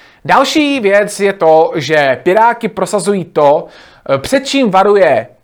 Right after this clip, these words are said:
eh, tam světoznámý teoretik fašismu Griffin. Roger Griffin varuje před tím, že tito lidé, ideologové, ideologicky vytlačují své oponenty a nejdřív to dělají na-, nenásilně,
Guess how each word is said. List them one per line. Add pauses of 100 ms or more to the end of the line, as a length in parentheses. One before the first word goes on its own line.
(260)
eh,
tam
světoznámý
teoretik
fašismu
Griffin.
Roger
Griffin
varuje
před
tím, (440)
že (120)
tito
lidé,
ideologové,
ideologicky
vytlačují
své
oponenty
a
nejdřív
to
dělají
na-,
nenásilně,